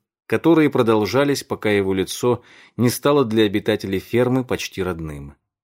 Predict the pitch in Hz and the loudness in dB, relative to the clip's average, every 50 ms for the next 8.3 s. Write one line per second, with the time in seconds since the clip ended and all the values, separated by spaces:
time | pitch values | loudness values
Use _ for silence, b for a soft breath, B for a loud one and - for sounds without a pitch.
0 | _ _ _ _ _ _ _ _ _ _ _ _ _ - 90 - 120 - 143 127 | _ _ _ _ _ _ _ _ _ _ _ _ _ -6 -4 -2 0 0 0 0
1 | - 175 190 196 170 160 160 156 131 117 117 127 131 143 143 135 - - 123 - | 0 2 2 2 4 4 4 4 2 2 2 2 2 2 0 -2 -4 -8 -8 -4
2 | 127 139 170 156 - - - - - - _ _ _ _ - 90 90 95 113 147 | 0 2 2 2 2 -2 -8 -20 -20 -20 _ _ _ _ -10 -8 -2 0 2 2
3 | 151 139 120 90 92 113 113 - 117 107 - - 101 95 95 98 98 101 117 123 | 4 2 2 0 0 -2 0 0 -4 -6 -4 -4 -4 -2 0 2 2 2 2 0
4 | 113 107 104 - 101 95 101 95 92 92 92 92 - - 117 113 110 101 95 90 | 0 0 0 -2 -4 -6 -4 -2 0 0 0 -2 -2 -2 -2 -2 0 0 -2 -2
5 | 92 82 85 120 135 - - 90 78 73 B B B B B B B B - 104 | -2 -2 0 0 -2 -2 -2 -6 -8 -10 B B B B B B B B 0 2
6 | 127 156 170 165 160 180 190 175 151 120 101 95 98 92 98 107 123 131 120 110 | 4 4 4 4 4 4 4 2 2 2 0 0 0 -2 0 0 -2 0 0 0
7 | 113 110 - - - 117 - 110 107 95 98 104 113 120 - - - 123 104 92 | -2 -2 -4 -6 -8 -6 -4 -4 -4 -2 -2 -2 -2 -4 -4 -4 -4 -4 -2 -4
8 | 92 87 90 101 110 b | -4 -2 0 -2 -2 b